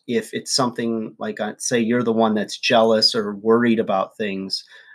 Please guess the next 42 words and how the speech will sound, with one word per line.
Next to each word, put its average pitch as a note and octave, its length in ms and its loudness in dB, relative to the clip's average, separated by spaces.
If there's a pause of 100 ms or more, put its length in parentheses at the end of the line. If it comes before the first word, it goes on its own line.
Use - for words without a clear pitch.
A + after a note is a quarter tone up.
(180)
Um, G#2 280 0
if - 140 -6
they C3 160 4
haven't D3 300 2
given C#3+ 240 4
you C#3 100 4
a C3 40 2
reason B2+ 280 2
to A2 80 0
be G#2+ 100 2
jealous, C#3+ 480 2
but A2+ 300 2 (320)
you're B2 200 0
simply B2 380 -2
carrying A#2+ 440 -2
over A2 360 -2
baggage A#2 500 4
from G#2+ 200 -6
a G#2 80 -6
previous A2 500 -4
relationship A2+ 640 -2
where A2+ 100 -2
maybe A2+ 280 2
you A2+ 160 2
were C3+ 220 2
cheated G2+ 420 0
on, G2 240 -4
or G2+ 80 -4
maybe A2 320 2
there's G#2+ 240 2
a G2 60 -4
history A#2 440 0
of G#2 80 0
you G#2+ 120 2
being G2+ 260 -2
cheated C#3 380 2
on, G2 340 0 (420)
um, B2 340 4 (200)
then C3+ 160 8
that's D3 340 4
your C3 200 4
issue G#2 600 -2